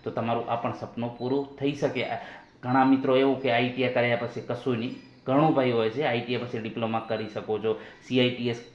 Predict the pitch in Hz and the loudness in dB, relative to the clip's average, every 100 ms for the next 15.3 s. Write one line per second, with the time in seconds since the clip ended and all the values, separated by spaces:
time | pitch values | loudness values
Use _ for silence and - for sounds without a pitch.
0 | - 117 113 - 113 117 110 113 110 110 | -2 -2 -2 -2 -2 0 -4 -4 -4 -4
1 | 107 - - 113 113 113 110 117 120 - | -6 -16 -6 0 2 2 0 0 0 2
2 | 110 113 113 110 110 107 107 107 107 - | 0 2 0 0 0 -2 -6 -6 -8 -6
3 | - 113 101 107 123 - - 127 127 123 | -6 -6 -6 -4 -6 -10 -6 2 2 2
4 | 123 135 127 117 120 113 117 127 127 123 | 0 -2 -4 -2 -2 -2 2 4 6 4
5 | 123 127 123 117 110 120 123 120 110 - | 0 -4 -2 -4 -2 -2 0 -2 -2 -8
6 | - - 110 110 110 113 113 123 120 131 | -20 -6 -2 2 2 0 2 0 2 4
7 | 127 110 113 120 120 113 117 - 120 120 | 4 2 2 0 0 -2 -8 -6 -2 0
8 | 120 113 117 - 117 123 120 113 120 123 | 2 0 -4 -2 -2 0 0 0 0 0
9 | 123 117 117 120 117 110 113 - 104 101 | -2 0 -2 -2 -4 -4 -6 -6 -6 -4
10 | 104 104 104 120 214 - - - - 120 | -2 0 0 -2 -4 -6 -12 -12 -4 4
11 | 113 107 113 110 - 104 104 - 98 - | 4 4 0 -2 0 -4 -2 -2 -2 -2
12 | 104 98 101 - - - - 127 180 196 | -4 -2 -2 -2 -10 -16 -6 6 8 8
13 | 196 208 180 165 170 170 175 175 170 - | 8 6 8 2 2 4 4 4 2 4
14 | 175 175 185 190 156 143 165 170 139 123 | 2 2 2 2 2 -2 -2 -2 0 0
15 | 117 143 156 | 2 0 -2